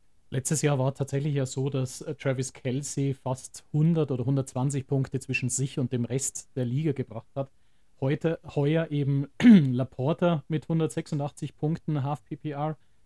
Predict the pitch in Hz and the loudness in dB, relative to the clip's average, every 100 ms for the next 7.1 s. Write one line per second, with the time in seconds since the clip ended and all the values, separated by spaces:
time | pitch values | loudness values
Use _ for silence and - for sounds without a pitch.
0 | - 131 131 139 - - 151 139 131 - | -4 0 0 -2 -6 -6 -4 -2 -6 -6
1 | 135 151 - 190 190 - - - - 135 | -4 -2 0 0 0 -4 -20 -20 -6 -2
2 | 147 180 160 160 160 160 - 156 147 - | 2 2 2 0 0 -4 -2 -2 -4 -4
3 | 143 165 156 147 143 147 151 - 127 147 | -4 -2 0 0 0 0 -2 -4 -2 0
4 | 175 165 151 147 165 - 170 - 165 143 | 0 -2 -2 -2 -2 0 -2 -2 -4 -2
5 | 143 139 139 139 - 127 139 - 139 135 | 0 0 -2 -6 -8 -2 -2 -2 -2 -4
6 | - 139 147 135 135 123 - 131 151 165 | -4 -4 0 -2 -2 -4 -2 -2 0 0
7 | 160 | -2